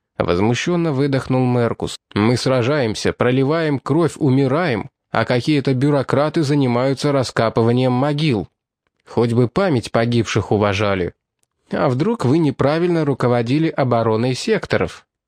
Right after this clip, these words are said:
язвительно сказал Аланец. «Виновных нужно найти и наказать. На вакантные места тут же назначат своих людей. Цели проверки очевидны. Мне это противно не меньше, чем вам.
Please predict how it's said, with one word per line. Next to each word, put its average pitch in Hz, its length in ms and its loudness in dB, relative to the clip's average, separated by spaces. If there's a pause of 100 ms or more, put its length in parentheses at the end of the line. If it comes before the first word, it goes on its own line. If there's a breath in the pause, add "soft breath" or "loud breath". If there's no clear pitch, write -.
язвительно 113 640 0
сказал 110 500 0
Аланец. 104 600 -2 (320)
«Виновных 180 640 -2
нужно 135 360 0
найти 160 400 -2
и 110 80 2
наказать. 131 680 0 (380)
На 101 160 0
вакантные 190 640 0
места 160 480 0
тут 151 260 0
же 160 120 0
назначат 143 600 -2
своих 135 400 -2
людей. 107 480 0 (280)
Цели 165 380 -2
проверки 135 580 0
очевидны. 123 760 0 (360)
Мне 131 440 0
это 113 160 -2
противно 127 540 0
не 120 160 2
меньше, 127 360 0
чем 107 300 0
вам. 101 320 -2